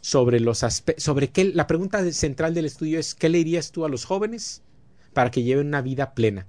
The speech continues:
Y se lo preguntó a mil personas acerca de sus errores, acerca de sus arrepentimientos, acerca de sus éxitos, de las cosas que más, eh, le-, les gustó. Entonces, bueno, pues aquí están los treinta consejos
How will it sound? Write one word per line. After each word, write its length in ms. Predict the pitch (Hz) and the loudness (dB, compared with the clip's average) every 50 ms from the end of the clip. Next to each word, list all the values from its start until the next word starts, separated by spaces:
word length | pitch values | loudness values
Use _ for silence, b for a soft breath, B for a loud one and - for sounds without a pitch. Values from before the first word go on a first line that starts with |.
| b b b b b - | b b b b b -6
Y 80 | 131 | 0
se 120 | - - 131 | 4 4 4
lo 120 | 123 120 | 6 6
preguntó 380 | - 127 120 117 117 107 - 151 | 6 6 6 4 2 6 6 6
a 40 | 170 | 6
mil 300 | 170 147 151 156 156 151 | 6 4 2 0 0 0
personas 600 | - 120 - - - - 320 220 175 - - b b b b b b b b b b | 0 -2 0 0 -2 -2 -2 -2 -4 -4 -6 b b b b b b b b b b
acerca 440 | - 147 - - 156 147 - 170 | -4 0 2 4 4 4 6 4
de 80 | 160 143 | 4 4
sus 380 | - - 131 113 - - - - | 2 -2 -6 -6 -6 -6 -4 -2
errores, 600 | 117 104 - 120 127 139 143 147 143 135 - - | -2 0 2 2 2 4 4 2 2 2 0 -4
acerca 360 | 113 - - 120 - - 139 | -2 0 0 0 2 0 0
de 80 | 127 117 | 0 0
sus 340 | - - 113 107 98 - 117 | -2 -4 -6 -6 -4 -4 -2
arrepentimientos, 760 | 107 107 - - 101 92 110 107 123 135 131 - 151 123 - | -2 -2 -4 -4 -6 -4 -4 -4 -2 -4 -2 -2 -2 -2 -2
acerca 340 | 117 - 135 - - 170 156 | 0 2 2 2 4 4 2
de 40 | |
sus 240 | 135 - 123 110 - | 2 0 -2 -2 -2
éxitos, 600 | - 139 139 - - 190 160 - - 160 151 135 127 | -4 -4 -4 -6 -6 -8 -8 -6 -6 -6 -4 -2 -4
de 100 | 127 113 | -4 -4
las 160 | 113 113 - | -4 -6 -6
cosas 320 | - 143 123 - 151 - | -8 -6 -6 -4 -6 -4
que 140 | - - 123 | -6 -6 -6
más, 420 | 117 123 127 135 135 - - - b b b b b b b - | -6 -4 -4 -4 -4 -4 -8 -10 b b b b b b b -4
eh, 640 | 131 120 113 107 - 110 110 - - - - - - | -2 0 0 -2 -4 -6 -8 -10 -10 -12 -12 -12 -8
le-, 260 | - 113 110 110 110 | -4 0 0 0 0
les 240 | 104 110 110 101 110 | 0 -2 -2 -2 -4
gustó. 460 | 107 110 - - - 196 175 143 b b b b b - | -6 -8 -6 -4 -2 -2 0 -2 b b b b b -8
Entonces, 420 | 127 110 - 123 117 - 139 127 | -2 0 2 2 2 2 0 2
bueno, 300 | 117 123 120 127 147 - | 2 2 2 2 2 -2
pues 180 | - 123 - - | -2 -4 -2 -4
aquí 160 | 104 - 127 | -4 -4 -6
están 340 | 117 - - 139 143 151 139 | -2 0 0 0 0 0 -4
los 220 | 131 113 - - | -6 -6 -6 -2
treinta 380 | - 120 120 123 123 - 160 - | 0 0 0 0 -2 -6 -6 -6
consejos 720 | - 185 170 - 190 180 143 - - 120 113 - - - | -6 -6 -4 -2 -2 -2 -2 -2 -6 -6 -6 -8 -12 -14